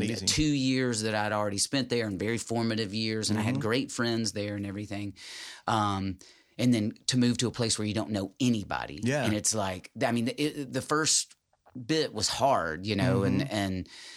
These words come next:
Speaker 1: and it's like, "Man, have I made a huge mistake?" But now as I look at all of the things that have happened since, and, you know, it's, I mean, my career in music,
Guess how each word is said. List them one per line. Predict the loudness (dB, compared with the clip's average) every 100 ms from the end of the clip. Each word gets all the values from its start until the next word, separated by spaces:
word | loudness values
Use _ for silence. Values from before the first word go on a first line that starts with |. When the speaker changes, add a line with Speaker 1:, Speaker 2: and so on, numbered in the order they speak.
| -10
Speaker 1:
and | -4
it's | -4
like, | -4
"Man, | -2 0
have | 2
I | 4
made | 4 2
a |
huge | 2 2 2 2
mistake?" | 4 4 2 0 -2
But | -4 0
now | 0 2 2
as | 2 2
I | 2 0 -4 -16 -20 -20 -20 -4
look | 0 0 0
at | -2 -4 _ _ _ _ _
all | 2 4 4 4
of | 2 0 -4
the | -2
things | 0 0 0 0
that | -4 -4
have | -6 -4
happened | 0 0 0 -4 0
since, | 2 2 2 0 -4 -2 -2
and, | 0 -2 -4
you | -4
know, | -4 -4
it's, | -2 -2 -2 -20 -20 -20 -14 -4
I |
mean, | 0 0
my | 0
career | -2 -2 0 2
in | 2 2
music, | 2 2 0 -2 -6 -12